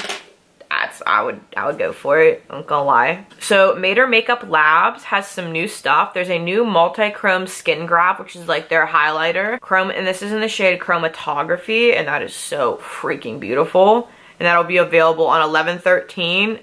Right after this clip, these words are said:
as well as the single metallic eyeshadow in the shade Graphite. And that is a really pretty silver. Like, you can almost see, like, the little colors in it. And these are gonna be available on eleven thirteen,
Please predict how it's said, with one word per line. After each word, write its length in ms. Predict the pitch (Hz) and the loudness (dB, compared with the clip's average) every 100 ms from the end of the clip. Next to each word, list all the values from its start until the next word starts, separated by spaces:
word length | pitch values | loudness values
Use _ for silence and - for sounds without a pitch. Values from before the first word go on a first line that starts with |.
| - | -4
as 200 | 160 165 | -4 0
well 280 | 165 170 | 2 2
as 280 | 175 170 165 | 2 -2 -4
the 180 | - 147 | -14 -18
single 460 | 151 170 175 180 202 | -16 -10 -6 -4 -4
metallic 480 | 185 208 170 185 | -4 -2 0 0
eyeshadow 580 | 185 160 165 - 190 196 | 2 0 0 -2 -2 -2
in 60 | 185 | -4
the 80 | 180 | -6
shade 380 | 180 175 160 - | -2 -2 -2 -4
Graphite. 720 | - 127 156 185 202 277 - | -2 0 0 0 0 0 -4
And 100 | 165 | -4
that 200 | 170 269 | -2 0
is 80 | 170 | -2
a 120 | 147 | -4
really 380 | 143 156 160 165 | -2 0 0 0
pretty 300 | 165 165 160 | -2 -4 -4
silver. 480 | - 165 160 151 147 | -4 0 2 2 0
Like, 180 | 147 | 0
you 80 | 175 | -2
can 140 | 170 170 | -2 0
almost 360 | 170 160 156 | 2 0 -6
see, 380 | - - 170 165 | -10 -10 -8 -4
like, 220 | 151 - | -4 -6
the 40 | 151 | -2
little 220 | 156 156 | 0 0
colors 540 | 156 151 143 160 180 | 0 -2 2 0 0
in 140 | 208 233 | 0 0
it. 320 | 269 262 - - | 0 -2 -8 -10
And 160 | 185 170 | -6 -4
these 240 | 180 175 | -6 -4
are 60 | 180 | -2
gonna 160 | 185 | -2
be 100 | 175 | -2
available 440 | 165 156 156 156 156 | 0 2 2 0 0
on 120 | 156 | 0
eleven 380 | 156 156 156 160 | 0 -2 -4 -4
thirteen, 720 | 160 - - 190 196 220 | -2 -2 -6 -4 0 0